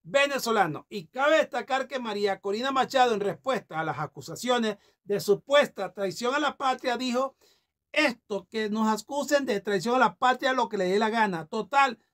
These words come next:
siempre va a ser lo mismo. Así que lo importante es que no nos quedemos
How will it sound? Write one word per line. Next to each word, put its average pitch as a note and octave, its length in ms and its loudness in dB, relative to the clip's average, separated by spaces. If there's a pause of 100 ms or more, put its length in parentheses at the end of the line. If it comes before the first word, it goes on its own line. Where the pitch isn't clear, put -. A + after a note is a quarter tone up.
siempre D4+ 680 -2
va B3 100 4
a A3 40 2
ser A#3+ 220 0
lo A3 160 -2
mismo. E3 380 -2
Así A#3 260 -8
que C#4 180 -2
lo A3+ 140 0
importante B3+ 840 -2
es A3+ 240 -4
que B3 160 -8
no A#3+ 260 -2
nos B3 240 -2
quedemos B3+ 600 2